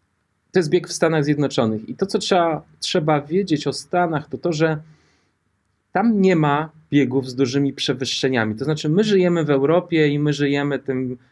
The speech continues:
U T M B, czyli biegiem dookoła Mont Blanc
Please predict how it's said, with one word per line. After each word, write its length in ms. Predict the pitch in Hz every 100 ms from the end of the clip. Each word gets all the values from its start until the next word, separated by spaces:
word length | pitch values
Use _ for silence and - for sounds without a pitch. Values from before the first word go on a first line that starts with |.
| - -
U 100 | 151
T 200 | 156 143
M 240 | 135 131
B, 220 | 127 127 117
czyli 240 | - 120
biegiem 440 | 123 143 139 127
dookoła 760 | 123 - 135 - 131 120 117 123
Mont 240 | 127 120 117
Blanc 320 | 151 202